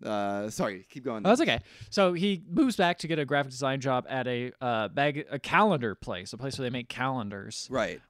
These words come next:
Speaker 2: Um,
Speaker 1: A,
Speaker 2: and he
Speaker 1: a very boring, bland,
Speaker 2: Of
Speaker 1: awful graphic design job.
Speaker 2: Yes, he gets there,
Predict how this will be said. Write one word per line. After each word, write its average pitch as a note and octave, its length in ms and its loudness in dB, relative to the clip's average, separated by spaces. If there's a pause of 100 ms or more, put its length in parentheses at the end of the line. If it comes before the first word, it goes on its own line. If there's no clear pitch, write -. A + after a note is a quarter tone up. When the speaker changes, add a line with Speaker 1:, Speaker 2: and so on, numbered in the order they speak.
(140)
Speaker 2:
Um, A2+ 320 -2
Speaker 1:
A, B2 40 0
Speaker 2:
and B2+ 160 -4
he B2+ 100 -4
Speaker 1:
a D#3 80 0
very D#3 420 2
boring, C3 600 0
bland, A2+ 640 -6 (120)
Speaker 2:
Of B2+ 80 -6
Speaker 1:
awful A2 580 -2
graphic A2 280 -4
design G2+ 380 -4
job. F2 320 -8
Speaker 2:
Yes, - 160 -12
he B2+ 100 -8
gets C#3 320 -6
there, A2+ 420 -2